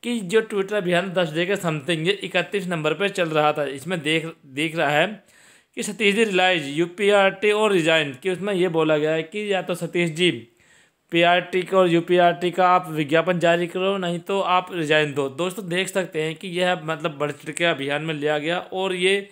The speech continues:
कभी इकतीस नंबर पे, कभी तीस नंबर पे बढ़ चढ़ के भाग इसमें लग-, लगा गया। और यहाँ तक कि उत्तर प्रदेश में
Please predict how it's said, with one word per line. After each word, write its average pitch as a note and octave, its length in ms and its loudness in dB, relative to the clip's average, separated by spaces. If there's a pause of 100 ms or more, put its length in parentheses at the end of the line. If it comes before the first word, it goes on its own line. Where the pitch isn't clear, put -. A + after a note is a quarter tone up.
(400)
कभी F3 180 2
इकतीस F3+ 380 -2
नंबर E3 300 -2
पे, E3+ 240 2
कभी E3+ 260 -4
तीस F3+ 280 -4
नंबर E3 340 -4
पे E3+ 180 0
बढ़ D#3 180 -2
चढ़ D#3 180 -6
के D#3 140 -4
भाग C#3+ 300 -2
इसमें D#3+ 280 -4
लग-, D3+ 420 -2
लगा D3 260 -2
गया। C3+ 160 -6
और F#3+ 280 -6
यहाँ F#3+ 200 -2
तक F#3 120 -6
कि G#3 100 -4
उत्तर G3+ 220 -6
प्रदेश E3 360 -4
में E3+ 220 -8